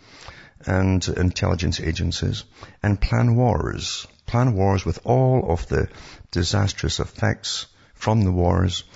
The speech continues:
e-, right down to how many people likely they'll, they'll kill in these wars, et cetera.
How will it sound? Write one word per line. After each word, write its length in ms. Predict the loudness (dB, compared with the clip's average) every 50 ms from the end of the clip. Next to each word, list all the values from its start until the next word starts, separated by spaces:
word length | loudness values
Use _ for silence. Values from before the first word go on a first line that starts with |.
| -20 -20 -20 -20 -12 -6
e-, 120 | -4 -4 0
right 180 | 0 0 0 2
down 240 | 0 2 2 2 2
to 140 | 2 2
how 100 | 2 4
many 180 | 4 4 2 0
people 360 | 0 -2 -4 -2 -2 -4 -4 -6 -10
likely 440 | -4 -2 -2 -2 0 0 0 0 0
they'll, 360 | -2 -4 -8 -6 -4 -4 -4 -4
they'll 180 | -2 -4 -4
kill 560 | -4 -6 -4 -2 0 0 2 2 0 0 -2 -4 -2
in 100 | -2 0
these 180 | 2 0 0 0
wars, 320 | 0 0 2 2 0 0
et 120 | -2 -6 -6
cetera. 400 | -4 -4 -4 -4 -2 -4 -6